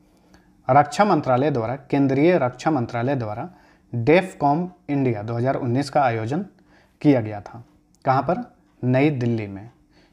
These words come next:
इस संगोष्ठी का उद्देश्य सेना के तीनों अंगों को एकता के लिए संचार माध्यमों के लाभ उठाने के लिए प्रेरित करना है, इसीलिए इस संगोष्ठी यानी सेमिनार का आयोजन किया जाता है।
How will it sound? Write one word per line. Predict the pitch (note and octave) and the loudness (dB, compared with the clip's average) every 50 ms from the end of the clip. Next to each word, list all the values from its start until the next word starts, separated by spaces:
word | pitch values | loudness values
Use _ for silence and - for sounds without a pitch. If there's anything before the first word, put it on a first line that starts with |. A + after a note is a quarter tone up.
| _ _ - | _ _ -4
इस | C#3+ - - | -2 -2 0
संगोष्ठी | - D3 C3+ C3 B2+ C#3 C#3 C3 - - F#3+ G3+ | 0 2 2 2 2 0 0 -2 0 0 0 2
का | F#3+ F#3+ E3+ | 4 2 2
उद्देश्य | - C3+ C3 A#2+ A2+ A#2+ B2+ E3 - - - _ _ _ _ _ | 2 0 -4 -4 -2 -2 -4 -4 -6 -10 -16 _ _ _ _ _
सेना | - - - D3+ D3 F3 G3+ | -4 2 2 4 6 4 4
के | F#3+ F#3+ F3+ | 2 0 0
तीनों | - D3 C#3+ D3 E3+ F#3 - | 0 0 2 2 2 0 -2
अंगों | C3 B2+ B2+ D3 D3+ | -2 0 2 2 2
को | D3+ - E3+ - - - | 2 2 -2 -2 -2 -4
एकता | C#3+ C#3 C3 - - - - | -4 -4 -4 -4 0 0 0
के | - - A#2 | 0 0 -4
लिए | G#2+ G#2+ A2+ C#3+ | -6 -6 -8 -10
संचार | - - - C3+ C3 B2+ C#3+ C3+ D#3 E3+ E3 | -6 -4 -2 -2 0 2 4 6 6 6 4
माध्यमों | C#3 C3 C3 B2+ B2 A#2+ A#2+ C#3 C#3+ | 0 0 0 0 0 0 0 0 0
के | - C#3+ | 0 -2
लाभ | C3 A#2 A#2 A#2+ B2 B2 C3+ D#3 D#3 D#3+ - - - - _ _ _ _ | -2 0 0 2 2 6 6 6 4 4 -4 -12 -20 -20 _ _ _ _
उठाने | C#3+ C3+ B2+ C3 C3 D3+ | -6 -6 -2 0 0 0
के | D3+ C#3+ | 0 0
लिए | B2+ C#3+ D#3 - | -2 -2 -2 -4
प्रेरित | - - B2+ A#2+ A#2 A2+ A#2+ D3 C#3 - | -8 -6 -4 -2 -2 -2 -4 -6 -8 -6
करना | - B2 A2+ G#2 G#2+ G2+ | -4 -4 -4 -4 -8 -12
है, | F#2+ G#2 - - B2+ - - _ _ _ _ _ _ _ _ _ - | -16 -16 -18 -18 -20 -20 -20 _ _ _ _ _ _ _ _ _ -4
इसीलिए | C3 - E3 E3 F3 G3 A3 | 0 4 4 4 4 4 2
इस | G3 D3+ C3+ - - | -2 -4 -8 -6 -4
संगोष्ठी | C#3 B2 A#2 A#2+ A#2 - - C#3 B2+ | -4 -2 -2 -2 -4 -2 -2 0 0
यानी | B2 B2+ C3 | 0 0 -2
सेमिनार | B2+ - - C#3+ C#3+ D#3 D#3+ D#3 B2+ A#2 A#2 | -4 -4 -2 0 2 2 2 2 0 -2 -4
का | - B2+ | -2 -2
आयोजन | - A2+ A2 G#2+ G#2+ A2 C#3+ G3 B3 - - _ _ _ _ _ _ _ - | -2 -2 -4 -6 -6 -6 -6 -8 -8 -10 -14 _ _ _ _ _ _ _ -2
किया | C#3 B2+ A2 | 0 0 0
जाता | G#2 G#2+ G#2 - G#2 G#2 | -2 -6 -8 -10 -12 -14
है। | G#2 G#2 A#2+ B2 | -12 -14 -14 -16